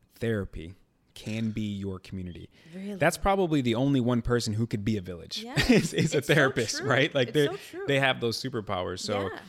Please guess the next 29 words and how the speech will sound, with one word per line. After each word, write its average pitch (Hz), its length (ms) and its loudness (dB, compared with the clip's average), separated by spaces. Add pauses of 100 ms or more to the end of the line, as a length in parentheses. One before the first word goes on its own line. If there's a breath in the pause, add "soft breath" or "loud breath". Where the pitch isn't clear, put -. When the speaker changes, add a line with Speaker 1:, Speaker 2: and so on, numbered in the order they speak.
(420 loud breath)
Speaker 1:
if - 180 -8
anyone 131 320 0
is 110 120 -2
out 110 160 0
there 104 100 -2
just 101 240 -8
like, 90 300 -8
"I, 98 180 -14
I 107 100 -8
don't 107 160 -6
have 104 440 -6
a 95 40 -10
community, 110 440 -6
like, 95 140 -8
I 101 40 -8
don't 113 140 -6
have 117 280 -6
that 98 140 -4
type 101 220 -6
of 95 80 -4
circle," 92 440 -6
right? 101 280 -6
Or 101 340 -8 (320 loud breath)
even 131 280 0
if 123 120 -2
I 113 120 0
do, 123 420 0 (480 loud breath)
I 131 120 2
don't, 131 280 2